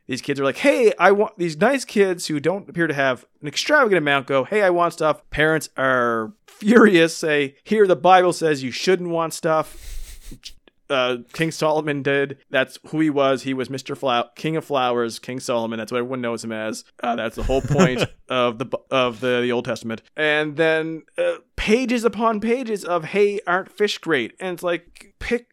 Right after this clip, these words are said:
Speaker 1: like, it, it just, it just, it, to me, it's two past-, it's, it's two, two stories pasted together.
Speaker 2: Well,
Speaker 1: Beautifully drawn.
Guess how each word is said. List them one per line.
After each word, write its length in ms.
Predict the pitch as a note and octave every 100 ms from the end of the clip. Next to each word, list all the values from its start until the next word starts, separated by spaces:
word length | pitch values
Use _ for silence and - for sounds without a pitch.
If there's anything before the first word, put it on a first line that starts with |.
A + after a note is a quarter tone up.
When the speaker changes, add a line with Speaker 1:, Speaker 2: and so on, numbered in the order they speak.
| -
Speaker 1:
like, 160 | F3+ F3+
it, 140 | E3+
it 140 | E3 D#3+
just, 200 | E3+ -
it 120 | D#3
just, 320 | E3 - -
it, 120 | D#3+
to 60 | D3+
me, 140 | F#3
it's 140 | E3+ -
two 260 | - F3+
past-, 420 | E3+ D#3 - _ -
it's, 260 | C#3 B2+ - -
it's 240 | C3+ - -
two, 300 | - D#3+ D3+ - -
two 300 | - G#3 F3
stories 680 | - F3+ E3 D3+ C#3 A#2+ _ -
pasted 460 | D#3 D3+ - C3
together. 560 | C3 A#2 A2+ G2+ - -
Speaker 2:
Well, 100 | E3+
Speaker 1:
Beautifully 600 | E3+ B3 D#4 B3+ A3 C4+
drawn. 340 | A3+ D4+ F4+